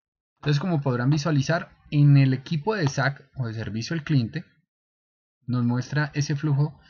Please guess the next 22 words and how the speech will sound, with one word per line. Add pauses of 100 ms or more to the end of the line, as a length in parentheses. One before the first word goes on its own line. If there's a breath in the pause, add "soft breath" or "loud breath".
(180 soft breath)
que
queremos
evidenciar (280 loud breath)
en
el
gráfico
de
cascada. (500 soft breath)
Entrantes,
trescientas
un
mil
quinientos
uno. (480)
Abandonadas,
dos-,
doce
mil
quinientas
cincuenta
y
cinco.